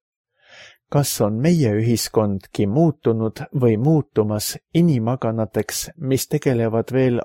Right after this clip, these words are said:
ainult enda lõbustamise ja meelelahutusega ega taha kuulda millestki tõsisemast?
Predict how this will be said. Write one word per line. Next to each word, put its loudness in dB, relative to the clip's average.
ainult -2
enda -2
lõbustamise 0
ja -2
meelelahutusega -2
ega 0
taha -2
kuulda 0
millestki -2
tõsisemast? -2